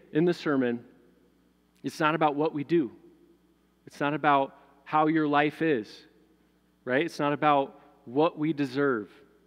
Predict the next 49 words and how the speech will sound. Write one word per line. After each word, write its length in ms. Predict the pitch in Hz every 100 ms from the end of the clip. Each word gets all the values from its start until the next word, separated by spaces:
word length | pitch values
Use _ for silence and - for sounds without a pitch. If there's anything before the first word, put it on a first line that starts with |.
| _ _ _ _ -
It's 200 | 135 -
not 180 | 147 139
about 420 | 135 135 131 123
what 140 | 139
others 360 | 170 165 151 -
think 240 | 175 165
of 140 | 139 113
you. 240 | 101 92 - _ _ _ _ _ _ _ _ _ _ _
It's 120 | 123 160
not 120 | 147
about 400 | 147 143 135 - -
if 180 | 147 139
your, 280 | 156 143 135 -
your 160 | 135 131
life 340 | 131 139 139
is 160 | 139 135
all 160 | 139
put 240 | 135 160 156
together 460 | 139 139 139 143
and 100 | 127
pretty 300 | - 139 160
or 160 | 143 127
if 100 | -
your 100 | 127
life's 300 | 131 135 -
just 220 | 139 -
a 40 |
hot 300 | 120 139 127
mess. 240 | 120 95 - - _ _ _ _ _ _ _ _ _ _ _ _ _ _ _ _ _ _ _
It's 100 | -
not 120 | 139
about 180 | 165 160
what 160 | 175
we 80 | 190
do. 200 | 165 160
It's 120 | 151
not 100 | 156
about 160 | 143 147
what 120 | 143
others 200 | 147 156
think. 160 | - 127
It's 100 | 143
not 100 | 135
about 160 | 143
external 300 | 139 - 143
things. 280 | 135 127 110
It's 140 | 113 120
about 240 | 120 113
what 340 | 113 139 151